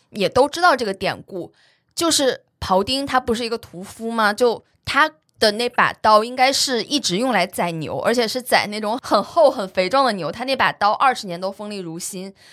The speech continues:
就有人问他，就是你为什么你的这把刀就如此的去锋利？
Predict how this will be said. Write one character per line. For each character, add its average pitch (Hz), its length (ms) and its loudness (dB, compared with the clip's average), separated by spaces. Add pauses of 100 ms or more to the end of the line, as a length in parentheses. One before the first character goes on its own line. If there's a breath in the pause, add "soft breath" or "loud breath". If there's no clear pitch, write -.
(140 loud breath)
就 359 120 -2
有 247 80 4
人 208 200 2
问 330 200 4
他， 185 280 -2 (600 soft breath)
就 330 100 -2
是 320 140 -2
你 262 180 -2
为 392 240 2
什 214 200 0
么 180 260 2
你 202 140 -2
的 175 100 2
这 294 140 0
把 208 160 4
刀 220 180 2
就 247 100 -6
如 202 220 -4
此 - 100 -8
的 165 140 -2
去 185 140 -10
锋 220 360 -8
利？ 233 240 -10